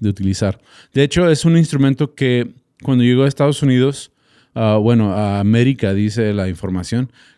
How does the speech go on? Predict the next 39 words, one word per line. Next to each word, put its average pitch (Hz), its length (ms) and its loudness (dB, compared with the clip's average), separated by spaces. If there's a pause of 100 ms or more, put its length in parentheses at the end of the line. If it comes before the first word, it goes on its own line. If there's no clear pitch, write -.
que 107 140 -2
viene 104 260 2
siendo 104 320 -2
todo 107 180 -2
lo 104 160 0
que - 120 -4
es 104 160 -4
el 90 260 -2 (160)
Norteamérica 107 880 0
y 101 60 -2
el 92 100 -4
Suramérica, 101 640 -4
porque 95 340 -6 (280)
sabemos 107 560 -2
que, 98 460 -6 (440)
que 113 160 -4
es 107 160 -4
un 123 80 -2
instrumento 110 600 -4
muy 117 160 -2
popular, 104 540 -8
como 98 140 -8
en 92 60 -8
Colombia 107 640 -4
y 95 180 -10
diferentes 101 500 -14
países 98 540 -12
por 95 160 -12
el 87 80 -8
estilo. 104 300 -8
La 117 100 -4
música 98 360 -8
colombiana 95 480 -10
tiene, 95 340 -10 (340)
ah, 95 200 -6
mucha 101 280 -4
música 101 360 -6
de 95 60 -6
acordeón. 95 380 -8